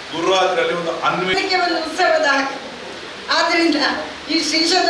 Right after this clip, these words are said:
Speaker 2: ಬಗ್ಗೆ ಏನು ಮಾತಾಡಿದ್ರು ಸಹ all rounder. ಯಾಕಂತ ಹೇಳಿದ್ರೆ ಪ್ರಕೃತಿ ಯಾವುದು, ಪರಿಸರ ಇರ್ಬೋದು, ಯೋಧರ ಬಗ್ಗೆ ಇರ್ಬೋದು, ಶಾಲಾ ಫೀಸಿನ ಬಗ್ಗೆ ಇರ್ಬೋದು, ಹೆಲ್ತ್ ಕ್ಷೇತ್ರ ಇರ್ಬೋದು, ಶಿಕ್ಷಣ ಕ್ಷೇತ್ರ, ನಾಡು ಮುಟ್ಟದ ಸೊಪ್ಪಿಲ್ಲ ಅಂತ ಹೇಳ್ತಾರಲ್ಲ,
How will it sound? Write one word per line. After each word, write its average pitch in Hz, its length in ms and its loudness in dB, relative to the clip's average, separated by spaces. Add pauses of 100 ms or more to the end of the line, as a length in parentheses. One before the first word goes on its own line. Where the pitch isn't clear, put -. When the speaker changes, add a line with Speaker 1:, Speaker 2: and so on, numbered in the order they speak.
Speaker 2:
ಬಗ್ಗೆ 311 240 2
ಏನು 320 320 2
ಮಾತಾಡಿದ್ರು 320 580 0
ಸಹ 294 60 -2
all 311 200 4
rounder. 294 460 0
ಯಾಕಂತ 311 340 0
ಹೇಳಿದ್ರೆ 269 440 0 (560)
ಪ್ರಕೃತಿ 302 680 0
ಯಾವುದು, 277 420 0
ಪರಿಸರ 302 420 0
ಇರ್ಬೋದು, 269 480 -2 (540)
ಯೋಧರ 302 500 0 (100)
ಬಗ್ಗೆ 277 200 -4
ಇರ್ಬೋದು, 294 560 -2 (400)
ಶಾಲಾ 302 300 0
ಫೀಸಿನ 302 520 -2
ಬಗ್ಗೆ 311 180 2
ಇರ್ಬೋದು, 294 320 0 (380)
ಹೆಲ್ತ್ 320 380 0
ಕ್ಷೇತ್ರ 320 300 0
ಇರ್ಬೋದು, 302 800 0
ಶಿಕ್ಷಣ 339 360 -2
ಕ್ಷೇತ್ರ, 302 260 -6 (100)
ನಾಡು 320 360 0
ಮುಟ್ಟದ 311 440 -2
ಸೊಪ್ಪಿಲ್ಲ 311 400 -2
ಅಂತ 277 180 0
ಹೇಳ್ತಾರಲ್ಲ, 285 520 0